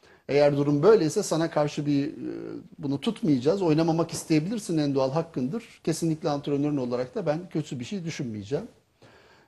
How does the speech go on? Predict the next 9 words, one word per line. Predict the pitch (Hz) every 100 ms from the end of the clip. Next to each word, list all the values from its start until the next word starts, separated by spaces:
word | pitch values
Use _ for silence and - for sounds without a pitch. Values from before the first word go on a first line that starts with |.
| -
E, | 156
bir | 262
dedi | 240 190
burada | 196 180 196
beş | 214 -
dakika | 196 - 123
otur, | 175 165 247 -
kararını | - 190 143 120 101
ver. | 104 -